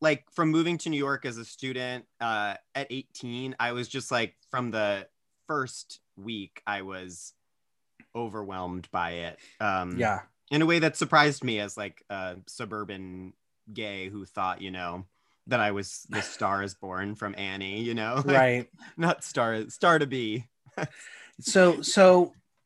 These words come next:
Speaker 2: you're in Boston three days. You're like, "Let, let's go to a club and drag." Did you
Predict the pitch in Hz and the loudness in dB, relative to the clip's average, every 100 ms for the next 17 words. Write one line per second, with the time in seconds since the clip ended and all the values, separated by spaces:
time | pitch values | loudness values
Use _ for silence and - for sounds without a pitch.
0 | _ _ - 185 170 170 160 147 - 190 | _ _ -8 4 8 8 8 4 4 6
1 | 190 160 151 - 165 151 175 190 165 160 | 8 8 8 4 -4 2 4 8 8 6
2 | 147 143 131 - 226 330 196 262 277 214 | 4 6 4 6 4 4 6 4 6 6
3 | 196 190 - 175 156 147 139 123 113 151 | 8 6 6 2 4 2 4 4 4 -2
4 | 151 175 180 | 4 6 6